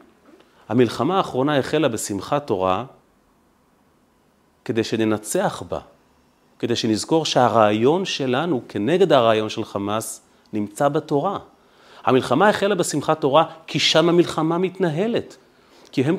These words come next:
כופרים בתורה, ואנחנו מנצחים באמצעות התורה. יעקב אבינו הוא לוחם, הוא לא רק לומד תורה, כבר ראינו את זה. המלחמה האחרונה החלה בשמחת תורה, כדי שננצח בה בכוח שמחת התורה, וההבנה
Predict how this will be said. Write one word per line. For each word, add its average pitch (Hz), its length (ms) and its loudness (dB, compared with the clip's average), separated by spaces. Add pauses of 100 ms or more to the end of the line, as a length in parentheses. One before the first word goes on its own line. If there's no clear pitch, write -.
כופרים 226 520 2
בתורה, 107 500 4 (480)
ואנחנו 131 480 6
מנצחים 185 560 2
באמצעות 131 460 2
התורה. 95 400 0 (400)
יעקב 135 400 6
אבינו 190 420 4
הוא 143 220 8
לוחם, 226 540 6
הוא 151 100 6
לא 175 60 8
רק 214 180 4
לומד 147 240 4
תורה, 90 360 0 (140)
כבר 110 180 2
ראינו 214 300 6
את 107 120 2
זה. 90 120 -4 (1200)
המלחמה 156 760 6
האחרונה 160 540 4
החלה 170 360 4
בשמחת 139 600 2
תורה, 147 260 6
כדי 156 520 6
שננצח 180 840 4
בה 143 100 6
בכוח 180 680 4
שמחת 175 440 4
התורה, 185 460 4
וההבנה 160 960 6